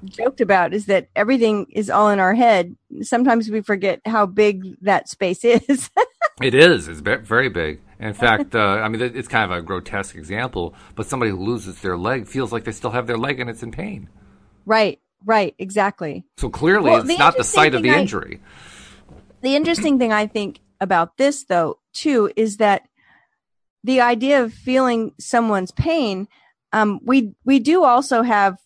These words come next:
Speaker 1: what are called mirror neurons, where when we,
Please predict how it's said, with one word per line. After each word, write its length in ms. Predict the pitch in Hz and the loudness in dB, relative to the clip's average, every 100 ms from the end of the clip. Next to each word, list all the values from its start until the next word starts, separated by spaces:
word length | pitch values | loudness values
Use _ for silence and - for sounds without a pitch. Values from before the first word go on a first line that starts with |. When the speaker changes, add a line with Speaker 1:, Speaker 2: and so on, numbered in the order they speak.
| _ - | _ -2
Speaker 1:
what 160 | 214 | 0
are 100 | 196 | 0
called 400 | 190 220 190 180 | 2 2 4 2
mirror 400 | 190 208 240 196 | 2 4 4 4
neurons, 760 | 180 165 160 151 151 185 - - - | 2 2 2 2 -2 -6 -10 -18 -8
where 520 | 190 202 190 185 185 _ _ _ _ - | 0 4 4 2 -2 _ _ _ _ -4
when 360 | 190 247 214 | 2 2 2
we, 400 | 196 254 254 233 | 2 0 0 -4